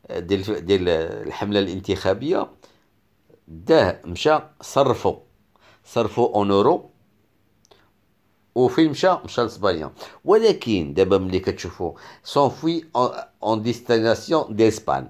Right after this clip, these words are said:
انا حسب ليا السيد في الاول قبل ما نقرا لارتيكل، تحسب ليا السيد راه شد الطياره ولا،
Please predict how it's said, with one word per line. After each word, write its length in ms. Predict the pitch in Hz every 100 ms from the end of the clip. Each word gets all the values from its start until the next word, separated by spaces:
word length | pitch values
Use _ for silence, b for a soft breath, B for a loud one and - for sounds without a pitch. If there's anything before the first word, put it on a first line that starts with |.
| -
انا 180 | 107 117
حسب 320 | - 98 87
ليا 440 | 90 117 98 62
السيد 560 | 65 - - 101 107 87
في 100 | 85
الاول 320 | 101 104 92
قبل 200 | - 98
ما 120 | 98 92
نقرا 240 | - 95
لارتيكل، 580 | 107 156 - 196 135 - _ B B B -
تحسب 360 | - - 113
ليا 100 | 165
السيد 500 | 185 - 160 190 151
راه 200 | 156 151
شد 220 | 120 -
الطياره 800 | 101 - 165 165 160 135 98 123
ولا، 460 | 98 87 87 80